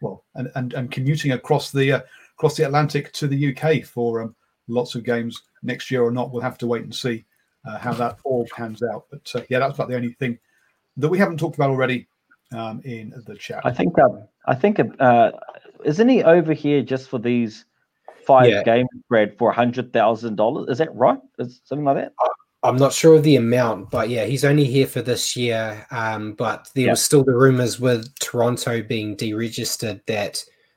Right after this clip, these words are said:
Speaker 3: he essentially could tear up his contract and stay. But as they say, if they've got a new owner and they're getting re-entry back, he'll be back 'cause, yeah, he's still contracted with them. So,
Speaker 2: I'll just
Speaker 3: yeah,
Speaker 2: say,
Speaker 3: as,
Speaker 2: you know,
Speaker 3: as long as they get the okay that they're allowed back in Super League, he'll be back there next year.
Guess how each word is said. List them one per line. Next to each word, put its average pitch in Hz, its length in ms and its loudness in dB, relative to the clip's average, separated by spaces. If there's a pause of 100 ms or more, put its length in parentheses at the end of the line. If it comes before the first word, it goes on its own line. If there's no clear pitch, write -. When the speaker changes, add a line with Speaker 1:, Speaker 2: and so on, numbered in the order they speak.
(280)
Speaker 3:
he 113 220 -4
essentially 110 600 -4
could - 200 -8
tear 113 220 -4
up 107 120 -6
his 113 140 -8
contract 113 500 -6
and 98 140 -10
stay. 117 400 -2
But 104 300 -4 (520)
as 110 180 -2
they 113 80 0
say, 117 320 2
if 104 160 -2
they've 123 140 0
got 139 140 6
a 127 40 4
new 120 260 4
owner 123 260 4
and 110 140 0
they're 110 80 0
getting 110 300 -2
re-entry 110 540 0
back, 107 440 -4 (480)
he'll 117 220 0
be 107 120 2
back 92 380 -2 (100)
'cause, 110 200 -6
yeah, 107 160 0
he's 110 180 -2
still - 180 2
contracted 110 540 -6
with 110 180 -10
them. 101 280 -6 (340)
So, - 240 -2
Speaker 2:
I'll 110 160 4
just 110 160 4
Speaker 3:
yeah, 104 80 0
Speaker 2:
say, 113 140 4
Speaker 3:
as, 135 120 2
Speaker 2:
you - 80 -8
know, 101 220 0 (140)
Speaker 3:
as 151 180 6
long 143 180 8
as 139 100 6
they 127 120 4
get 123 200 0
the 113 140 -2
okay 110 500 -2
that 113 220 -6
they're 113 140 -4
allowed 107 340 -6
back 107 220 -6
in 104 80 -8
Super 117 300 -6
League, 104 280 -6
he'll 104 200 -8
be 104 100 -6
back 98 280 -4
there 98 180 -6
next 98 280 -12
year. 98 160 -8